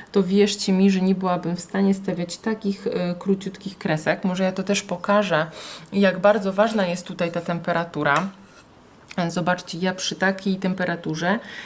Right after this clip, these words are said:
jestem w stanie i mam kontrolę nad tym, by tworzyć naprawdę, e, malutkie, krótkie kreseczki. Mam nadzieję, że to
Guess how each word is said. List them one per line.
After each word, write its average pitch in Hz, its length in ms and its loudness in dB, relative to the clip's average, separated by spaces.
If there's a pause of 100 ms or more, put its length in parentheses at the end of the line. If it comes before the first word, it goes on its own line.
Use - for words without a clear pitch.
(140)
jestem 208 360 4
w 190 40 0
stanie 196 480 4
i 175 80 0
mam 190 200 2
kontrolę 180 920 0
nad 180 340 0
tym, 220 220 4
by 196 140 6
tworzyć 196 580 0
naprawdę, 208 760 2 (500)
e, 185 680 2
malutkie, 196 600 4
krótkie 196 500 -2
kreseczki. 190 680 -2
Mam 180 180 4
nadzieję, 180 320 -2
że 175 120 -4
to 175 300 0